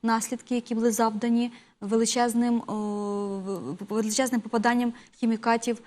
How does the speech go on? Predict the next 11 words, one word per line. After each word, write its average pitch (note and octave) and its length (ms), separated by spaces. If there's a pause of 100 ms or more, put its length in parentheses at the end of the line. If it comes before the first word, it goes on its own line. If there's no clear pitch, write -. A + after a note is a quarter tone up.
(180)
в G3+ 80
воду, A#3+ 280
і, A#3+ 60
відповідно, A#3 480
вода G#3+ 360
осіла, B3+ 380
і A#3 40
воно A3+ 200
просіклося A3+ 540
все A3 180
далі. F3 340